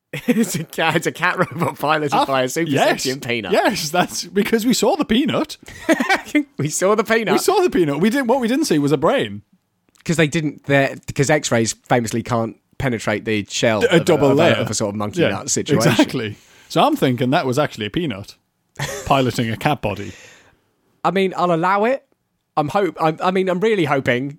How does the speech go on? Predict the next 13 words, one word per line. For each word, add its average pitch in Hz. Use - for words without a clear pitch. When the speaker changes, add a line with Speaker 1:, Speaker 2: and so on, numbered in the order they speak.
Speaker 1:
it's 139
not 143
gonna 127
come 139
up 156
again 104
because 123
Speaker 2:
Ju-, 151
I'm 190
just 339
saying. 160
Speaker 1:
if 131
we, -